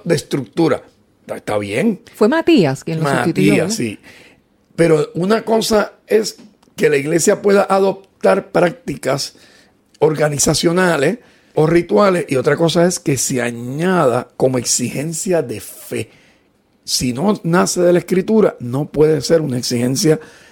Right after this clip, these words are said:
Speaker 1: de fe. Eh, los fariseos les encantaba añadir cosas. Y dicen,
Speaker 2: Mm.
Speaker 1: "No, no, y ahora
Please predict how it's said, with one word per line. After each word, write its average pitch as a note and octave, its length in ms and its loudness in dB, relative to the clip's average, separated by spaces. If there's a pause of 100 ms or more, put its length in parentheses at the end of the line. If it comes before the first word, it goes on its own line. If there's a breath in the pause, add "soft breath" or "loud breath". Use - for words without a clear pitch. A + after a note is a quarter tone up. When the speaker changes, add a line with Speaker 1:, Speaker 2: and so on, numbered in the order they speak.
(220 loud breath)
Speaker 1:
de A2 200 0
fe. - 320 0 (420 loud breath)
Eh, F#3 140 -2
los D#3+ 140 2
fariseos A#2 480 2
les F3 100 2
encantaba A2 440 -2
añadir D#3 340 0
cosas. - 380 -6 (260)
Y F#3+ 60 -6 (120)
dicen, C3 200 0
Speaker 2:
Mm. - 20 2
Speaker 1:
"No, E3 120 2
no, A#2 180 0
y G#2+ 60 0
ahora C#3+ 380 2